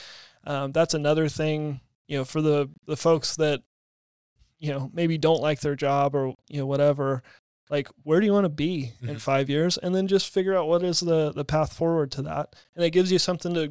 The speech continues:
Speaker 1: wake up and be excited about every day and work towards.
Speaker 2: Well, and try and catch yourself with how many times do I say, "I'll do that tomorrow?" Like,
Speaker 1: Yeah.
Speaker 2: tomorrow is the enemy of action, dude. Like,
Speaker 1: Mm.
Speaker 2: I, that is one that I've really been thinking a lot about lately, because now that I have so many things going on in my life, it's like,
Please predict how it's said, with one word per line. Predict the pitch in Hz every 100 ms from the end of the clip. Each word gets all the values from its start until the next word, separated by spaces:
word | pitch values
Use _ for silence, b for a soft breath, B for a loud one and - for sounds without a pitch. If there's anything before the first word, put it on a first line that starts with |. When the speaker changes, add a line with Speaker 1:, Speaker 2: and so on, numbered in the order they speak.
| 139
Speaker 1:
wake | 156 156
up | 165 160
and | 156
be |
excited | 156 - 143 170
about | 156 135 127
every | 127
day | 131 127
and | 131
work | 131 151
towards. | - - - -
Speaker 2:
Well, | 151 127
and | 117
try | 156
and | 135
catch | 113 123 -
yourself | 110 113 104
with | 101
how | - 131
many | 143
times | 123 117 107
do | 110
I |
say, | 101 107 101 - -
"I'll | 101
do | 87 101
that | 95 95
tomorrow?" | - 92 92 90 - _ -
Like, | 147
Speaker 1:
Yeah. | 127
Speaker 2:
tomorrow | 117 113 147 156
is | 123 101
the | 98
enemy | 110 113 101
of | 92
action, | 101 110 - 95
dude. | 90 92 _ -
Like, | 113
Speaker 1:
Mm. | 139 123 92 - _
Speaker 2:
I, | 113 120 123 -
that | 131
is | 143
one | 135
that | 123
I've | 110 110
really | 117 123 127 120
been | 101 98
thinking | - 101 95
a |
lot | 95 101
about | 104 92 98
lately, | 95 101 98
because | - 110 101 - b b b
now | 117 120
that | 113 107
I |
have | 104 110 -
so | - 117
many | 117 107
things | 113 107
going | 110 101
on | 98
in |
my | 95
life, | 101 104 101
it's | 95 80 -
like, | 107